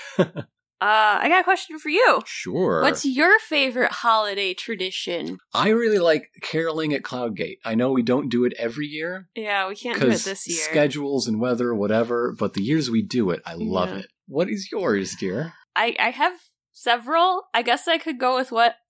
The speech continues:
Speaker 1: is happening in my life right now, which is
Speaker 2: Sure.
Speaker 1: cookie baking. Your cousin,
Speaker 2: Mm-hmm.
Speaker 1: so my cousin-in-law now, uh,
Speaker 2: <laughs>
Speaker 1: my cousin by marriage, uh, has been doing a huge cookie bake with her friend for, like,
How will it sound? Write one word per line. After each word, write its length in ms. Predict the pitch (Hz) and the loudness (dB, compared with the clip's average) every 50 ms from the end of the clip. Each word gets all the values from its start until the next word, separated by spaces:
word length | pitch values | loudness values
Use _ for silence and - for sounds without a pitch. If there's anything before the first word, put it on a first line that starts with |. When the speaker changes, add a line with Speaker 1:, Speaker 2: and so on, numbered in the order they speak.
| _ _ - | _ _ -16
Speaker 1:
is 160 | 214 - - - - - | -14 -12 -12 -10 -4 0
happening 480 | 208 208 226 - - 269 302 302 285 | 0 0 0 0 -2 -2 0 0 0
in 140 | 294 277 269 | 0 2 4
my 100 | 254 254 | 2 4
life 320 | 247 247 254 269 269 - | 4 4 4 4 2 0
right 220 | - 262 240 - 180 | 0 0 0 2 2
now, 320 | 226 233 240 269 311 339 | 4 6 8 8 8 6
which 180 | 285 - - - | 4 0 -2 -4
is 80 | 196 | -4
Speaker 2:
Sure. 320 | - - 110 98 135 180 - | -4 -4 -4 -2 -2 0 2
Speaker 1:
cookie 280 | - 226 226 277 294 | 2 2 2 2 2
baking. 560 | 247 269 302 311 320 - 349 359 359 370 381 370 - _ _ - | 2 4 2 2 2 2 4 4 4 4 2 0 -4 _ _ -4
Your 160 | - 220 202 | -2 -2 -2
cousin, 800 | - - - 277 285 294 254 233 190 147 151 170 170 185 226 - _ _ _ _ _ _ - | -2 0 2 2 2 4 4 2 4 4 4 2 0 -4 -8 -10 _ _ _ _ _ _ -6
Speaker 2:
Mm-hmm. 360 | 123 113 - 95 82 82 110 143 - _ _ _ _ _ _ | -6 -4 -4 -6 -8 -10 -10 -14 -16 _ _ _ _ _ _
Speaker 1:
so 120 | - - 185 | -12 -4 2
my 180 | 185 208 214 208 | 4 6 6 6
cousin-in-law 680 | - 415 196 202 208 190 190 180 175 170 165 160 156 156 | 6 4 4 4 2 -2 -2 0 4 6 6 6 6 6
now, 440 | 165 151 151 147 147 - 123 123 117 - - - | 6 6 6 6 6 4 2 -2 -8 -10 -2 2
uh, 200 | 202 185 170 170 | 4 6 6 4
Speaker 2:
<laughs> 40 | 170 | 4
Speaker 1:
my 200 | 190 202 196 226 | 4 2 2 2
cousin 440 | 208 247 214 202 196 196 196 196 180 | 2 0 -2 -2 -2 -6 -8 -2 2
by 160 | 190 208 185 | 2 4 4
marriage, 480 | 175 175 170 165 170 175 202 226 - - - - - - - _ - | 4 2 2 4 4 2 2 0 -4 -8 -10 -16 -20 -20 -6 _ 6
uh, 360 | 185 190 180 175 170 - - | 6 8 8 8 8 6 4
has 160 | 233 254 196 | 0 -2 -4
been 120 | 175 190 190 | -4 -4 0
doing 240 | 190 196 196 185 180 | 2 2 2 2 0
a 80 | 180 196 | -2 -4
huge 460 | 196 - - 339 349 349 359 381 - | -4 -2 2 2 2 2 0 -2 -4
cookie 320 | - 330 285 262 - 277 254 | -4 -4 -2 0 0 -2 0
bake 320 | 202 208 190 190 190 - | 2 2 2 2 0 0
with 140 | - 214 220 | -2 -2 0
her 160 | 240 202 226 | 0 -2 0
friend 340 | - 180 170 165 165 196 - | 2 2 2 2 2 0 -4
for, 140 | - 151 156 | -4 -2 -2
like, 320 | 156 151 156 - - | -2 -2 -2 -4 -6